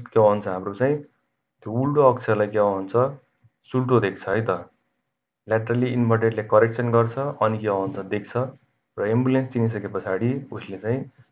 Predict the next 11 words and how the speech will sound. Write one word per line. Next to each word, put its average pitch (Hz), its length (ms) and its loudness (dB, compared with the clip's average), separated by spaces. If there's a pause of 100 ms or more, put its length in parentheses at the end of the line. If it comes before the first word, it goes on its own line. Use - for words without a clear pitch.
(160)
एम्बुलेन्सलाई 107 600 2
अगाडि 117 380 2
बढ्ने 101 300 2
अनुमति 104 400 0
दिन्छ। 92 280 -12 (880)
यस 113 120 -14
कारणले 95 280 -2
गर्दा 95 260 -2 (160)
एम्बुलेन्स 98 420 -6
चाहिँ 107 180 -4 (440)
समयमा 120 340 4